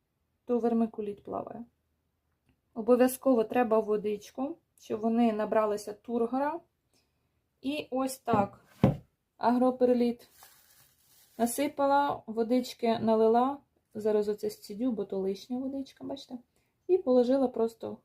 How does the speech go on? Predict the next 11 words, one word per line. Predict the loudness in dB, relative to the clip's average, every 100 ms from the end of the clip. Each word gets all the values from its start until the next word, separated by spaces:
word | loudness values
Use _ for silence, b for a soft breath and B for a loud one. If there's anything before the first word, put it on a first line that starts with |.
| _
ось | -18 -14
так: | -14 -10
От, | -12
зчистила | -12 -6 -6 -2 2 2
кору, | 2 4 4 4
якщо | 2 0 -2 -8
тут | -8 -10 -4
є | -4
кора, | -2 -4 -4 -6 -10 _ _ _ _ _ _ _
зчищайте | _ _ -16 -12 -8 -8 -6
її, | -6 -6 -8